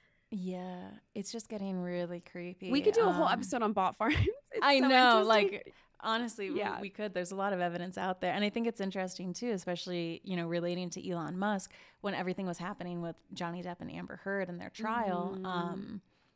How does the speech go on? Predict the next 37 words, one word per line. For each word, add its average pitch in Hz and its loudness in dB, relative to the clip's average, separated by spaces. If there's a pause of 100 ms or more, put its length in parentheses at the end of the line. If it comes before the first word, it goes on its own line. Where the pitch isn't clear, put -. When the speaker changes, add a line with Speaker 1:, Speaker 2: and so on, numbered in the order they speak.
(380)
Speaker 1:
there 196 0
were 185 0
a 185 -2
lot 180 2
of 170 -2
bots. - -6 (340)
God, 185 -2
this 208 -2
could 202 -6
Speaker 2:
Yeah. 180 -8
Speaker 1:
be 175 -8
a 165 -10
great 175 -6
episode 190 -8
one 202 -6
day, 202 -4 (440)
th-, - -10
that 190 0
were 185 -2
used 175 -6
for 175 -6
Johnny 165 -6
Depp's - -8
team. 175 -4 (420)
And 185 0
I 185 -4
found 180 -4
that 170 -8
surprising 185 -4
because 175 -10
a 175 -8
lot 170 -4
of 170 -12
people, 170 -8
right, 175 -4
allege 170 -6
that 180 -8